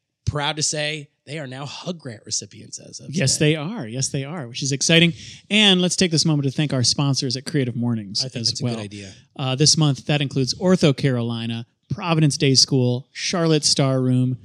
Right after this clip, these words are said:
Speaker 2: Creative Circle, Hygge, Warehouse two forty-two, and the amazing Community Culinary School of Charlotte. We love those guys. They're so generous,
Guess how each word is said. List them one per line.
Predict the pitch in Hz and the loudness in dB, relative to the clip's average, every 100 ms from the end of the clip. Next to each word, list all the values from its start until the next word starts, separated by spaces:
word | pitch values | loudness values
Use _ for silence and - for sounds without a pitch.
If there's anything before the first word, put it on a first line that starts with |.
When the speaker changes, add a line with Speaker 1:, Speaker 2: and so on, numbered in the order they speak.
| - - | -14 -14
Speaker 2:
Creative | - 135 151 180 | -2 6 8 8
Circle, | 160 - 165 156 160 151 - _ _ - | 6 6 4 4 2 0 -6 _ _ 2
Hygge, | 202 214 185 160 160 - _ _ | 6 8 8 6 2 -6 _ _
Warehouse | 147 170 196 202 | 2 6 6 6
two | - 202 | 4 2
forty-two, | - 170 156 - 160 165 | 2 2 4 6 6 4
and | - 175 165 | 2 4 4
the | 147 | 4
amazing | 143 143 147 139 135 | 4 4 4 2 0
Community | 135 147 151 151 | 0 0 2 0
Culinary | 143 147 131 | 0 0 2
School | 123 - 123 120 | 2 2 0 -2
of | 113 | -6
Charlotte. | 107 - 104 104 139 - - | -6 -8 -10 -12 -8 -8 -6
We | 143 131 | -2 0
love | 123 131 143 147 | 2 4 6 8
those | 156 139 | 6 6
guys. | 147 135 | 6 6
They're | 135 | 4
so | 123 - 147 | 4 8 6
generous, | 131 135 131 131 123 - | 6 4 4 4 4 2